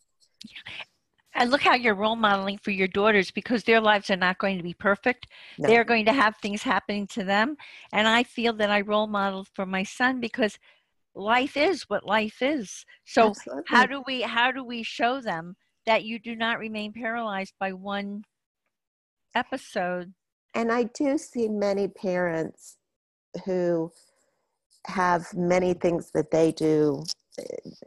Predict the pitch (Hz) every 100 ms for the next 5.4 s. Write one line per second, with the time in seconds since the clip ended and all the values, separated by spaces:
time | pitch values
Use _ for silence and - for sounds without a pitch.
0 | _ _ 180 180 170 160 - 175 170 -
1 | 165 160 156 - 160 - 156 156 147 143
2 | 156 - - - - - - - 156 156
3 | 156 - 160 165 156 156 143 139 139 -
4 | 165 143 147 - 156 151 151 - 147 147
5 | - - 71 -